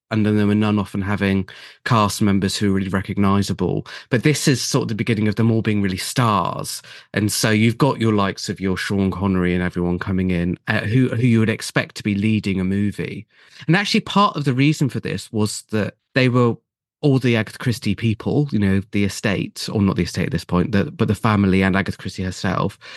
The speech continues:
were quite concerned that they didn't actually necessarily want Poirot to be too much of the star, that they were worried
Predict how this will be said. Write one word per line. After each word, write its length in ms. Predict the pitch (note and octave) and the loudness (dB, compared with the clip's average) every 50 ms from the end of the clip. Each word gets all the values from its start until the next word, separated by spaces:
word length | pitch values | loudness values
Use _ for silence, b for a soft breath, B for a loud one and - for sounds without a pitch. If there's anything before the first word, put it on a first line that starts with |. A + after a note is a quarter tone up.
| B B B B - | B B B B 2
were 240 | A#2 A2+ A2+ A2 - _ _ _ _ _ - - | 2 4 4 2 0 _ _ _ _ _ -2 0
quite 260 | E3+ C#3 A#2+ - - | 2 2 2 0 -2
concerned 720 | - B2+ A2+ A2 - - B2 A2+ A2+ A2 G#2+ G#2+ - - - | -2 -2 -2 0 0 2 2 4 4 4 2 2 0 -2 -2
that 180 | - A2 - - | -2 0 2 2
they 100 | A#2 A2+ | 0 2
didn't 300 | A2 D#3+ D#3+ D3+ D3 - | 4 2 2 2 2 0
actually 320 | C3+ C3+ B2 - C#3+ B2+ | -2 -2 0 0 0 0
necessarily 400 | B2+ C3+ B2+ - - D3+ C3+ C3+ | 2 0 0 0 0 2 2 2
want 280 | B2+ C3+ C#3+ C3 - - | 2 2 0 0 -2 -4
Poirot 400 | - - C#3+ C3 B2+ B2 B2+ - | -2 0 2 2 4 2 2 0
to 80 | - B2 | -2 0
be 120 | C#3 C3 | 0 -2
too 220 | - - - D3+ | -2 0 0 0
much 260 | C#3+ C#3 C3 - - - | 2 2 0 -2 -6 -8
of 80 | C3+ | -6
the 80 | - C3 | -4 -4
star, 560 | - - - F3+ F#3+ D3+ - - - - A2 | -2 0 2 2 2 2 2 0 -2 -4 -4
that 180 | A2+ A#2+ - - | -6 -8 -4 -2
they 160 | C#3 B2+ B2+ | 0 0 2
were 140 | A#2 B2+ B2 | 2 0 0
worried 440 | A#2+ C3+ C#3 C#3 C3+ B2 A#2 G#2 | 2 2 2 4 4 2 0 -2